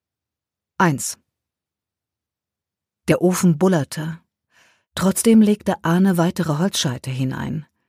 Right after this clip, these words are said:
Sie lief von Fenster zu Fenster und starrte hinaus in die Dämmerung.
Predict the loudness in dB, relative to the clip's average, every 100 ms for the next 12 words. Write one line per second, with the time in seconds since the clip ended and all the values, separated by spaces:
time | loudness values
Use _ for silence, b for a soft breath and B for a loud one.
0 | _ _ _ -2 0 2 -2 -2 -4 -2
1 | 0 0 -2 -6 -6 -8 -4 -2 -2 -4
2 | -8 -6 -4 -2 -2 -4 0 2 2 -2
3 | -4 -4 -2 0 -2 -4 -8 -8